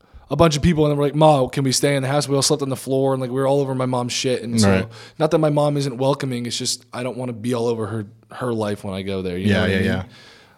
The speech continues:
Speaker 1: Um,
Speaker 2: That's
Speaker 1: so,
Speaker 2: good. I
Speaker 1: so it'd
Speaker 2: think
Speaker 1: be nice
Speaker 2: that's
Speaker 1: to have my own, my own spot.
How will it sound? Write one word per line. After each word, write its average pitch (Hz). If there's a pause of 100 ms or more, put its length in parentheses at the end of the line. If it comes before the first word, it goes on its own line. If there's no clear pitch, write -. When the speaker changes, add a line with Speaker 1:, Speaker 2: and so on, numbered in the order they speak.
Speaker 1:
Um, 110
Speaker 2:
That's 165
Speaker 1:
so, -
Speaker 2:
good. 147
I -
Speaker 1:
so 120
it'd -
Speaker 2:
think 151
Speaker 1:
be 156
nice 143
Speaker 2:
that's -
Speaker 1:
to 139
have 127
my 123
own, 120 (120)
my 117
own 117
spot. 98